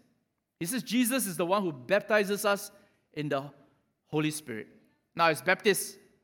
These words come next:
we, when we do water baptism, we say that it's a ref-, inner, uh, ref-, outer reflection of inner reality, right? So we believe that immersion is the best form because you go into water, you are buried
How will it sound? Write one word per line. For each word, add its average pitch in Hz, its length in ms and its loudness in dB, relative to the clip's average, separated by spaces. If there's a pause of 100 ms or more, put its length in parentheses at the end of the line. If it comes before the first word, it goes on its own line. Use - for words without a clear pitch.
(200)
we, 156 140 -8 (180)
when 165 140 -2
we 170 80 -2
do 196 120 0
water 202 320 4
baptism, 151 560 -4 (880)
we 170 80 -4
say 240 240 8
that 190 240 4
it's 170 100 0
a 180 80 2
ref-, 170 280 -4 (100)
inner, 254 500 4
uh, 175 160 6
ref-, 180 300 0
outer 233 460 4
reflection 185 500 -2
of 151 220 -2
inner 190 280 2
reality, 135 600 -2
right? 151 200 0 (680)
So 233 120 0
we 202 100 2
believe 180 440 -2
that - 420 -2 (340)
immersion 202 500 4
is 151 120 -6
the 143 80 -2
best 156 400 0
form 208 260 0
because 185 400 -2 (560)
you 143 80 -8
go 208 140 6
into 185 140 4
water, 185 360 4
you 170 160 2
are 143 280 4 (720)
buried 196 480 6